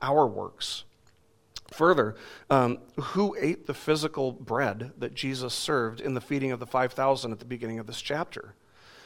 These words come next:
It was unbelievers, all unbelievers. And communion isn't for non-believers. So why would Jesus be giving non-believers instructions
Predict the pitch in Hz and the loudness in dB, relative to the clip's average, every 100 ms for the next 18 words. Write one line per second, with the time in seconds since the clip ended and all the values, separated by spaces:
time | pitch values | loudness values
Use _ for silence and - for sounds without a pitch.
0 | - 113 113 - 143 143 139 190 - - | -8 -4 -2 0 2 2 2 2 0 -8
1 | - - - - _ - 165 226 208 - | -14 -12 -14 -14 _ 4 8 10 8 8
2 | 202 196 165 175 185 - - - - - | 4 6 6 8 6 2 -4 -8 -10 -20
3 | - - - - 156 - 156 196 247 170 | -20 -20 -20 0 2 6 8 10 10 10
4 | 160 170 160 165 180 180 - - 202 135 | 8 6 6 8 4 4 -2 6 8 10
5 | 113 139 - - 127 127 127 131 135 - | 6 0 -8 -4 4 6 6 4 0 -4
6 | 120 131 151 170 73 - - - - - | 0 4 6 4 0 -4 -8 -8 -14 -18
7 | - - - 143 151 220 226 170 113 160 | -16 2 6 10 12 12 12 8 6 4
8 | 196 127 117 113 - - - - - 131 | 4 2 2 0 -2 -6 -12 -20 -16 -2
9 | 123 151 147 139 - - - _ _ _ | 6 8 8 4 0 -20 -20 _ _ _
10 | _ 131 196 190 156 147 180 143 135 127 | _ 8 10 12 12 10 10 8 4 4
11 | 123 135 - 156 160 - 127 113 113 - | 2 2 4 8 8 6 0 0 0 -2